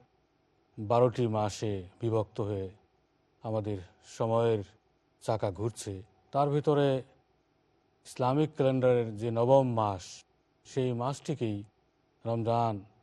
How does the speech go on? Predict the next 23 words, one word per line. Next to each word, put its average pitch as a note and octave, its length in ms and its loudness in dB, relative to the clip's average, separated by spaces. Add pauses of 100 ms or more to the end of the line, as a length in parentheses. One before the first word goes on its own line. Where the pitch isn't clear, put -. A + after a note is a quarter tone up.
(100)
বলা G#2 180 -2
হয়ে F#2 220 -10
থাকে। - 240 -20 (1800)
আল্লাহ C3+ 260 0
তাআলা C3+ 500 6
কোরআনুল C3 420 -2
করিম A2+ 480 0 (720)
নাজেল A#2+ 320 2
করার B2+ 320 4
জন্য G2+ 560 -4
সেই A#2 220 -6
মহিমান্বিত A2+ 840 -4 (580)
মাহে B2+ 280 0
রমাদানকেই A2 960 -2 (520)
নির্বাচিত A2 540 -2
করেছেন B2+ 580 -4 (560)
এবং A#2+ 240 -2
নিজেই D3 520 0
ঘোষণা B2+ 280 -4
করে A#2 200 -4
দিয়েছেন G#2+ 520 -4 (760)
যে, A2 120 -2
"আমি A#2 440 0